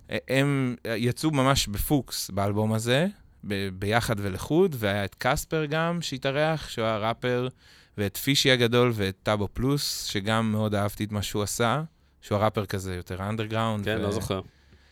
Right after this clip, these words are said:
Speaker 1: אני עשיתי אלבום היפ-הופ בשנה שהיפ-הופ היה הדבר הכי מוקצה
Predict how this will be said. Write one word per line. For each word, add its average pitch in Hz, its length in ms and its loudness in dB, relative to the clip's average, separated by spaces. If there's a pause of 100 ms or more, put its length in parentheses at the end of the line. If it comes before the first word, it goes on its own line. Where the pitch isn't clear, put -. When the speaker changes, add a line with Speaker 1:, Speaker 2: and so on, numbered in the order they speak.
(180)
Speaker 1:
אני 131 260 4
עשיתי 170 680 0
אלבום 127 300 4
היפ-הופ 208 360 6
בשנה 110 540 4
שהיפ-הופ 135 560 4
היה 113 180 6
הדבר 117 380 4
הכי 170 300 0
מוקצה 143 600 8